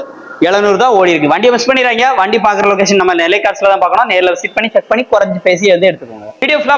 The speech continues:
பார்த்திருப்பீங்கன்னு நினைக்கிறேன். இந்த வீடியோவை நம்மளால வந்து பார்ட் ஒன், பார்ட் டூ அப்படின்னு தான் போட முடியும். ஏன்னா அவ்வளோ கலெக்ஷன்ஸ் வந்திருக்கு. அதே மாதிரி ஃபைனான்ஸ்னு வரும்போது இவங்க all over தமிழ்நாடு எல்லாருக்குமே வந்து பண்ணி கொடுத்துட்டு இருக்காங்க. அஹ் உங்களோட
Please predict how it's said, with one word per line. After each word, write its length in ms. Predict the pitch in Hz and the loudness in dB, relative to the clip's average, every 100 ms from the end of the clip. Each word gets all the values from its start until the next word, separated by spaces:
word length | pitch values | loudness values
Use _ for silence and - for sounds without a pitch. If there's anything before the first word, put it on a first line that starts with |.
| 269 | 0
பார்த்திருப்பீங்கன்னு 400 | 240 240 240 233 | -2 -2 -4 -2
நினைக்கிறேன். 300 | 214 247 240 190 226 | -2 -2 -4 -8 -6
இந்த 180 | 285 302 | -2 0
வீடியோவை 260 | 254 254 262 247 | 0 0 0 0
நம்மளால 260 | 220 226 226 | 0 2 2
வந்து 140 | 240 247 226 | 0 0 0
பார்ட் 240 | 214 247 - 160 202 | 0 0 -6 -2 -2
ஒன், 120 | 262 - | -2 -4
பார்ட் 220 | 214 226 226 | 0 0 0
டூ 80 | 254 | 0
அப்படின்னு 260 | 226 220 226 | 0 -2 -2
தான் 80 | 202 | 0
போட 100 | 196 190 | -2 -2
முடியும். 180 | 180 190 | -2 0
ஏன்னா 120 | 240 | 0
அவ்வளோ 220 | 202 233 220 214 | 0 0 0 -2
கலெக்ஷன்ஸ் 380 | 202 196 214 208 | -4 -4 -4 -2
வந்திருக்கு. 340 | 190 180 185 247 247 - _ | -2 -2 -2 -2 -4 -14 _
அதே 80 | 185 | -4
மாதிரி 140 | 240 254 | -4 -2
ஃபைனான்ஸ்னு 440 | 208 220 254 233 247 | -2 -2 -6 -2 -2
வரும்போது 280 | 226 233 262 | -2 -2 0
இவங்க 140 | 240 208 | 2 2
all 80 | 196 | 0
over 120 | 226 226 | 0 -2
தமிழ்நாடு 320 | 214 220 214 | -2 -2 0
எல்லாருக்குமே 380 | 190 208 202 220 | 0 0 -4 -6
வந்து 160 | 214 | -4
பண்ணி 140 | 190 196 | -6 -4
கொடுத்துட்டு 260 | 208 190 190 | -6 -6 -4
இருக்காங்க. 240 | 185 202 220 - - - | -2 -2 -2 -4 -12 -4
அஹ் 80 | 151 | -2
உங்களோட 240 | 180 226 | 0 0